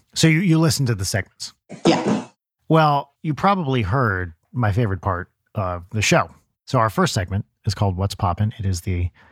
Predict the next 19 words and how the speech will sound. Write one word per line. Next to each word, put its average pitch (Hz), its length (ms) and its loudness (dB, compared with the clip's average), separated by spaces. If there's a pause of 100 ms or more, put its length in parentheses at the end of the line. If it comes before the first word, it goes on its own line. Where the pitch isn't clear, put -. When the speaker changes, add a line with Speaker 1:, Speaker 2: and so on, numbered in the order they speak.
(320)
Speaker 1:
pop 131 220 2
culture 92 520 -4 (460)
recommendation 113 760 0 (240)
part 87 180 -4
of 85 60 -6
the 85 60 -6
show, 85 300 -4
and 104 80 2
you 95 60 0
get 90 160 -4
to 98 100 -2
recommend 85 560 -6 (420)
any 196 280 4
kind 147 240 -2
of 135 180 -6
pop 135 200 0
culture, 117 320 0
book, 101 260 -6
movie, 92 420 -2